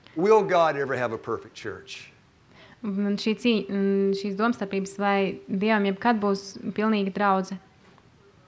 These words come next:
Speaker 1: The answer?
Speaker 2: Atbilde?
Speaker 1: I can give you fifty Bible verses that say he will.
Speaker 2: Es jums varu dot piecdesmit Bībeles raksturvietas, kas saka, ka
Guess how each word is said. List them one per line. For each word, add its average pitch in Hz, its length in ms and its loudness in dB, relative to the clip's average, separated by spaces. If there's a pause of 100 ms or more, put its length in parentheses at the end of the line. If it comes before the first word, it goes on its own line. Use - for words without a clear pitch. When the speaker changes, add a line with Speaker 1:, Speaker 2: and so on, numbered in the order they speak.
(600)
Speaker 1:
The 104 140 -12
answer? 110 320 -14 (300)
Speaker 2:
Atbilde? 208 440 -2 (1200)
Speaker 1:
I 127 100 -8
can 147 60 -6
give 139 160 -4
you 127 120 -4
fifty 151 380 -6
Bible 117 340 0
verses 104 420 -6
that 107 120 -12
say 104 200 -4
he 110 140 -10
will. 95 260 -10 (800)
Speaker 2:
Es 247 160 -4
jums 233 140 2
varu 214 100 0
dot 202 220 0 (260)
piecdesmit 233 420 2
Bībeles 202 640 0
raksturvietas, 196 800 -2
kas 190 160 -8
saka, 196 180 -4 (100)
ka 190 120 -6